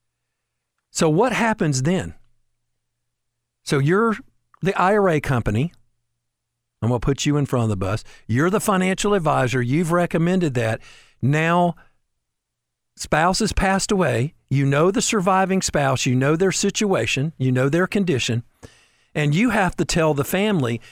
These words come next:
"We have to give the surviving spouse that money, regardless of the fact they're in a nursing home. We have a legal obligation to pay it to the beneficiary."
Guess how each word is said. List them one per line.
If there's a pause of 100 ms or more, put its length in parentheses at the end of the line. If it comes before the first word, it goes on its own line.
(180)
"We
have
to
give (1400)
the
surviving
spouse (680)
that
money, (480)
regardless
of
the
fact
they're
in
a
nursing
home.
We
have
a
legal
obligation (360)
to
pay
it (300)
to (200)
the
beneficiary."